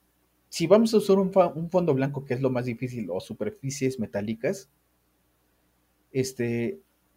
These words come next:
con el, el cursor que tienen en la pantalla,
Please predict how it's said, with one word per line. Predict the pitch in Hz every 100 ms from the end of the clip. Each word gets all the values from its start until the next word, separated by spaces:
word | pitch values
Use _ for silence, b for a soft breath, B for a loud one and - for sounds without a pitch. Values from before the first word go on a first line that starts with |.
| _ _
con | 147 131 127 131
el, | 131 131 -
el | 131 123
cursor | - 127 180
que | 196
tienen | 185 180
en | 156
la | 113
pantalla, | 110 113 123 143